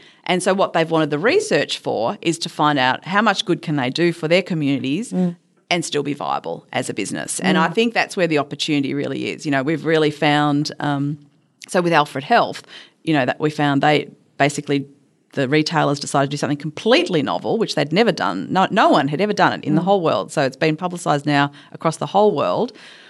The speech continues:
Speaker 1: where they didn't want to remove choice. So they said, "We'll put the unhealthiest drinks behind the counter so no one can see them." So they're still there.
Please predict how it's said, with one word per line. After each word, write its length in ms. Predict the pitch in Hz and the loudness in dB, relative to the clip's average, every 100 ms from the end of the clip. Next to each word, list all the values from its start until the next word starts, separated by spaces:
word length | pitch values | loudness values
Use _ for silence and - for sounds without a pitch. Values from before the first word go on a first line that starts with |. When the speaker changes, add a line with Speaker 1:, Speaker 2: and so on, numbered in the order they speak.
| - - | -20 -4
Speaker 1:
where 140 | 190 | 0
they 100 | 175 | 2
didn't 200 | 240 277 | 2 2
want 140 | 208 | 2
to 40 | 170 | 2
remove 300 | 160 165 160 | 2 0 -2
choice. 320 | - 247 349 | -2 -2 0
So 140 | 247 | -2
they 100 | 208 208 | 0 0
said, 220 | 214 196 | -2 0
"We'll 100 | 196 | 0
put 160 | 220 | 0
the 140 | 208 - | 0 0
unhealthiest 540 | 226 220 208 190 180 | 2 2 2 -2 -2
drinks 240 | - 180 - | -2 -4 -4
behind 340 | 165 180 175 | -2 2 2
the 40 | |
counter 460 | 151 151 98 - - - _ | 0 -2 -4 -6 -10 -14 _
so 120 | - 156 | -6 0
no 140 | 180 | 2
one 100 | 175 | 2
can 140 | 175 | 0
see 200 | 160 123 | -2 -2
them." 220 | 98 - - | -4 -10 -8
So 120 | - | -2
they're 100 | 160 | 0
still 240 | 170 370 415 | 0 2 4
there. 160 | 233 | 4